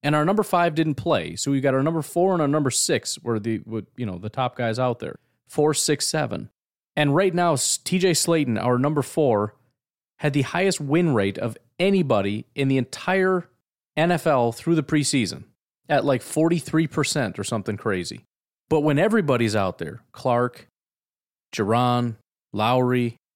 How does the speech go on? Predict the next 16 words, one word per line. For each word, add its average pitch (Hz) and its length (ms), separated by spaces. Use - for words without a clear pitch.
Slayton, 123 640
Heflin, 127 540
Wyatt, 120 500
on 139 160
top 160 320
of 123 240
Rashawn, 117 480
Preston, 120 460
and 127 360
Kobe 135 280
Jones, 123 440
who's 123 120
come 131 160
out 117 140
of 117 80
nowhere, 117 420